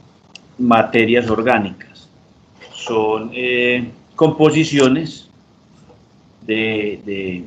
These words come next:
de fertilizantes que se han descompuesto de las hojarascas, de las arbences,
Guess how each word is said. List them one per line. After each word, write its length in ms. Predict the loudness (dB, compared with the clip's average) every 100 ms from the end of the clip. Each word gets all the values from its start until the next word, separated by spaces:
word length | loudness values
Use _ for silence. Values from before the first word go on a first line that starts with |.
| -8
de 100 | -6
fertilizantes 760 | -6 -4 -4 0 0 0 -4 -2
que 160 | -2
se 160 | 0 -2
han 100 | 0
descompuesto 840 | -4 0 -2 0 0 0 0 0
de 140 | 2
las 220 | 0 -4 -4
hojarascas, 760 | -6 -4 0 2 0 -2 -4
de 80 | -2
las 200 | -2 -2
arbences, 800 | -6 -6 -4 -2 -2 -4 -8